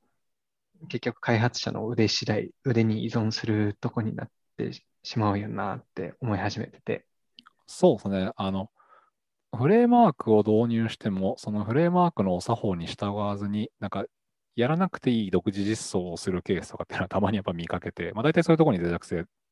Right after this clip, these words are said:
Speaker 2: できるんですけど。
Speaker 1: そうですね。とか、あるいは、そのチュートリアルのも-、もの？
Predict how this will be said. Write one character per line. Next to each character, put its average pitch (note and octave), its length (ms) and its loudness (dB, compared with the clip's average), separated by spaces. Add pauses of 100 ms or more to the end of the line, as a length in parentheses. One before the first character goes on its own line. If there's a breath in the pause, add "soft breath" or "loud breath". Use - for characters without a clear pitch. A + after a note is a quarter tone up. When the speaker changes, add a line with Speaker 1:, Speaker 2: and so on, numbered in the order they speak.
(100)
Speaker 2:
で F#2 80 -6
き - 140 -4
る E2 80 -8
ん - 20 -12
で - 60 -20
す - 80 -20
け B2 40 -4
ど。 A2+ 60 -4
Speaker 1:
そ - 20 -4
う B2 40 -6
で A2+ 60 -10
す - 180 -20
ね。 C3 200 -12 (200)
と B2+ 100 0
か、 A2+ 420 0
あ B2+ 100 0
る B2+ 100 6
い B2+ 100 6
は、 G#2+ 480 2
そ - 160 -8
の G#2 320 -6
チ - 140 2
ュ - 40 6
ー - 20 -12
ト A2+ 120 2
リ A2 140 4
ア A2 80 4
ル G#2+ 100 0
の G#2+ 140 0
も-、 A2+ 200 -4 (720)
も A2+ 140 -4
の？ C3 280 -4